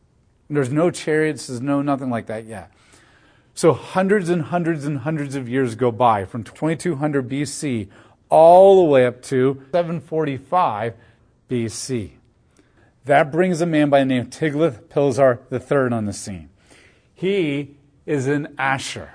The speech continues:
and he has come into power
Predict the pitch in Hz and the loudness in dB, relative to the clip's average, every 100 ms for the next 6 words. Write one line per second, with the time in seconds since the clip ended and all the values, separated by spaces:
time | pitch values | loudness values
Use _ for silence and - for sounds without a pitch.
0 | - _ _ _ _ _ _ _ 131 107 | -20 _ _ _ _ _ _ _ -8 -8
1 | - 165 202 170 123 - - - 170 170 | -6 2 2 2 -4 -14 -8 2 2 0
2 | 170 - 160 160 156 - - 147 117 95 | -8 -10 -6 -4 -6 -8 0 0 0 -4
3 | 87 | -12